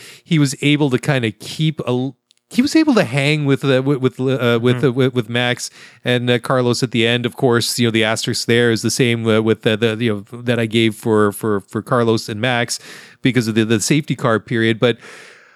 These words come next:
Speaker 1: I just, you know, watching Lewis and hearing him speak after the, the, the, the race was <laughs> over,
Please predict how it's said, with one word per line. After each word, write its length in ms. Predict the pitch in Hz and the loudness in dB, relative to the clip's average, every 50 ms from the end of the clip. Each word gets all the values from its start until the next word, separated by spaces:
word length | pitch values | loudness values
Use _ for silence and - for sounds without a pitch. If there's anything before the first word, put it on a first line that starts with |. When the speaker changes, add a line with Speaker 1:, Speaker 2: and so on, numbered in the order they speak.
| _ _ _ _ _ _ - | _ _ _ _ _ _ -4
Speaker 1:
I 140 | 175 196 202 | -2 -2 0
just, 240 | 185 208 - - _ _ | 0 -2 -4 -6 _ _
you 100 | - 196 | 2 2
know, 80 | 196 180 | 2 2
watching 580 | 170 151 151 160 175 202 202 - - 208 185 | 0 -2 -2 0 0 0 0 2 2 2 2
Lewis 460 | 165 160 170 170 175 180 175 - - - | 4 4 4 6 6 4 2 0 -2 -2
and 260 | - 151 147 147 143 | 0 0 0 2 2
hearing 260 | 135 175 170 170 165 | 2 2 2 2 2
him 100 | 160 139 | 0 0
speak 580 | - - - - - - - 147 156 147 - - - | 0 0 0 0 0 2 4 4 4 2 0 -2 -2
after 420 | 139 135 143 - - - 143 139 | 0 0 -2 -2 -2 -2 0 0
the, 320 | 127 120 131 123 127 127 | 0 0 -2 0 0 0
the, 160 | 120 113 131 131 | 0 0 0 2
the, 160 | 120 127 123 | 2 0 0
the 120 | 113 123 113 | 2 0 2
race 320 | 117 127 131 135 - - | 2 2 2 2 0 0
was 180 | 135 120 107 107 | 0 0 2 2
<laughs> 0 | |
over, 440 | 120 107 107 123 135 151 143 151 | 0 0 0 0 2 2 2 2